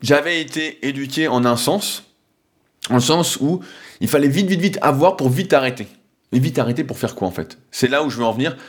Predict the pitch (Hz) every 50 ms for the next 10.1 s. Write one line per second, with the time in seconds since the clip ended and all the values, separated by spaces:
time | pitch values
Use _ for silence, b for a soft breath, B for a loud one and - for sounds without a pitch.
0 | B B B B B - 233 - - - - - 135 117 104 95 - - 107 -
1 | - _ _ _ _ _ _ _ _ _ _ _ _ _ _ _ _ _ _ _
2 | _ _ _ _ _ _ _ _ _ _ _ _ - - 95 92 92 90 90 90
3 | 87 76 - - - - _ _ _ _ _ _ _ _ _ _ _ _ _ _
4 | _ _ _ _ _ _ _ - - - 160 175 175 170 160 139 127 - - -
5 | - - _ _ _ - - 120 117 123 120 113 120 131 147 147 135 - 151 151
6 | 147 139 127 135 - - - _ _ _ _ _ _ - - - 110 104 92 104
7 | 131 170 156 117 - - - _ _ _ _ _ _ - 101 101 - 110 107 113
8 | 117 113 101 101 92 85 - - - _ _ _ _ _ _ _ _ _ _ _
9 | _ _ _ _ _ - 101 117 120 127 135 139 151 160 151 135 131 - 143 -
10 | - -